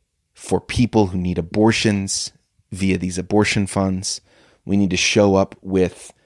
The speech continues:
learning about what the fuck is happening. We need to show up to education, finding out about what is happening from people who've had abortions, who've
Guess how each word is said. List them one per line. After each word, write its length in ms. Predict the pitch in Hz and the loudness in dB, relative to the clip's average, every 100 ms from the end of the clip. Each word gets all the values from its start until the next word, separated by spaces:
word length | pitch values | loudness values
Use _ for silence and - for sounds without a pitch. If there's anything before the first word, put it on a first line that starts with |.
| _ _ | _ _
learning 600 | - 90 104 117 120 117 - | -10 0 4 6 6 2 -2
about 200 | 92 90 | -4 -4
what 160 | 95 - | -4 -8
the 80 | - | -12
fuck 480 | - - 117 - - | -12 -4 -4 -4 -10
is 120 | 87 | -10
happening. 680 | - 110 110 113 110 113 120 _ _ _ _ | -2 -2 -2 -4 -4 -4 -12 _ _ _ _
We 80 | 104 | -4
need 100 | 104 | -4
to 60 | 98 | -2
show 380 | - 113 104 104 | 0 4 4 4
up 220 | 98 - _ _ _ _ _ _ _ _ _ - | 0 -4 _ _ _ _ _ _ _ _ _ -8
to 340 | - 104 90 - | -2 -2 -2 -2
education, 920 | 110 104 - 131 123 - 110 107 107 | -2 -2 0 2 2 2 0 -2 -6
finding 500 | - - 117 113 98 | -14 -2 0 2 0
out 200 | 92 107 | 0 2
about 240 | 120 120 98 | 4 2 2
what 140 | 117 | 2
is 120 | 113 | 2
happening 420 | - 113 113 110 104 | -2 -6 -2 -2 -2
from 200 | 90 87 | -6 -4
people 600 | - 117 - 98 90 - _ _ _ _ - | 0 0 2 2 0 -4 _ _ _ _ -2
who've 340 | 98 85 - _ | 0 0 -6 _
had 340 | - 98 104 | -2 0 4
abortions, 880 | 117 110 110 107 117 107 107 - - _ _ _ _ _ | 2 0 -2 -2 -2 -2 -4 -12 -14 _ _ _ _ _
who've 540 | - 95 87 85 | -2 -2 -2 -8